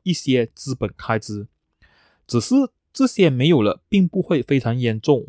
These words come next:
或死亡。这让我想起了很多年前听过的一个T E D演讲。一个来自泰国清迈的农夫 John Jada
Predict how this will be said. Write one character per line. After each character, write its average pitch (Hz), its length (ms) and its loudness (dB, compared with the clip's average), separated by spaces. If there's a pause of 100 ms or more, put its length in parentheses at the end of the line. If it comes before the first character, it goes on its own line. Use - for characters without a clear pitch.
或 165 240 -2
死 - 220 -12
亡。 92 320 -10 (960)
这 - 380 4
让 240 180 -6
我 139 160 0
想 131 220 -4
起 123 160 -4
了 101 180 -2
很 110 220 -6
多 135 160 -4
年 123 180 -4
前 113 320 -8 (360)
听 143 180 -6
过 160 160 2
的 120 140 -2
一 143 100 -6
个 135 220 0
T 143 340 -10
E 139 40 -8
D 151 180 -8
演 107 180 -6
讲。 110 180 -12 (880)
一 254 100 -4
个 262 260 2
来 143 200 0
自 170 220 -2 (100)
泰 196 220 2
国 - 180 -2
清 - 260 -6
迈 139 220 -4
的 120 80 -2
农 101 180 -4
夫 107 280 -8 (340)
John 147 320 0
Jada 110 480 -2